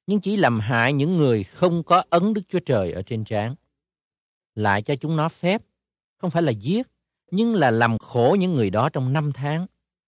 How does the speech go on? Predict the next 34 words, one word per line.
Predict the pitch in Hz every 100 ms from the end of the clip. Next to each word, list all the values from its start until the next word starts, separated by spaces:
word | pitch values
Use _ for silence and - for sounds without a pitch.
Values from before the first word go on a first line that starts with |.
| _ _ _ _ -
Và | 113
sự | 113 113
làm | 101 87
khổ | - 98
ấy | 123 135 170 - _
giống | 135 202
như | 233 185
sự | - 107
làm | 117 101
khổ | 92 - 98 104 160 -
khi | - 160
bọ | 110 92
cạp | - 107 92 _
cắn | 143 156 185
người | 101
ta. | 85 104 107 - _ _ _ _ _ _ _ _ _ _ _ -
Trong | 143
những | 123 147
ngày | 107 82
đó, | 98 127 170 _ _ -
người | 127
ta | 143 190
sẽ | 190 185 -
tìm | 143 127 113
sự | 113 107
chết | - 196 240 -
mà | 110
không | - 123
tìm | 120 101 82
được. | 85 82 _ _ _ _ _ _ _ -
Họ | 98
sẽ | 127 -
ước | 175 190
ao | 139